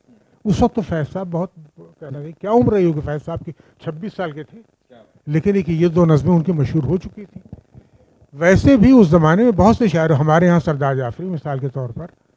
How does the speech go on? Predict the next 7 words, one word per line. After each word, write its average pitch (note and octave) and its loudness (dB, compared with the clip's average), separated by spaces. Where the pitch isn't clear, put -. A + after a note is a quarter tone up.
हमारे C#3+ -4
यहाँ D3 -4
जैसे D3 -4
साहिर D3+ 0
हैं, C3+ -2
कैफ़ी D3+ -2
हैं, C3 -4